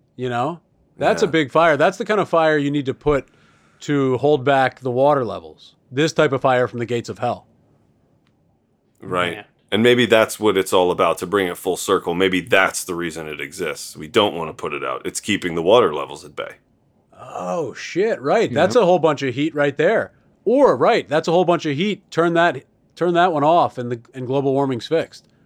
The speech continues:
Speaker 1: I wonder if anybody's thought of that. Put a big trumpet plunger on it.
Speaker 2: Right.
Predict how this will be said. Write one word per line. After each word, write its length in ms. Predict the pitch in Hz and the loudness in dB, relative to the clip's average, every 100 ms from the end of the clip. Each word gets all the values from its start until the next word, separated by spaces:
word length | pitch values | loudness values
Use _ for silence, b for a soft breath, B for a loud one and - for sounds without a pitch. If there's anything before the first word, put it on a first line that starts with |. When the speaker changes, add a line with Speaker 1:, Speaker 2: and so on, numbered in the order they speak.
| - | -2
Speaker 1:
I 40 | |
wonder 160 | 151 151 | 0 2
if 40 | |
anybody's 280 | 143 139 127 | 0 -2 0
thought 160 | 143 127 | 0 2
of 40 | |
that. 240 | 135 117 - b b b b b | 2 0 -4 b b b b b
Put 120 | - 160 | 0 2
a 20 | |
big 240 | 156 120 - b b b _ _ | 2 -2 -10 b b b _ _
trumpet 500 | - 165 160 156 123 _ _ | 0 2 2 0 -2 _ _
plunger 380 | 131 117 104 110 | -4 -4 -2 -4
on 120 | 95 | -4
it. 100 | 92 _ _ _ _ _ _ _ _ _ _ | -8 _ _ _ _ _ _ _ _ _ _
Speaker 2:
Right. 420 | 107 87 90 87 | -18 -14 -12 -14